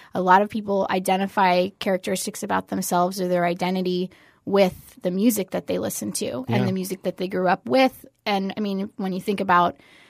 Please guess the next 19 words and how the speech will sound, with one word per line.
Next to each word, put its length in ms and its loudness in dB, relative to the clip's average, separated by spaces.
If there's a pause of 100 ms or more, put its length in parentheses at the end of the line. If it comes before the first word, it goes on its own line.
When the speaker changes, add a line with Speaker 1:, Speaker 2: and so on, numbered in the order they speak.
Speaker 1:
the 100 -2
cultural 480 0
impact, 500 -2
like, 240 -8
I'm 180 0
going 260 -2
back 300 4
to 640 -2
my 460 -2 (100)
initial 920 0
exposure 640 0
to 140 -8
music, 440 -2
which 140 -8
was 280 -4
mostly 540 -2
Italian 500 -4
songs, 420 -6
because 440 -8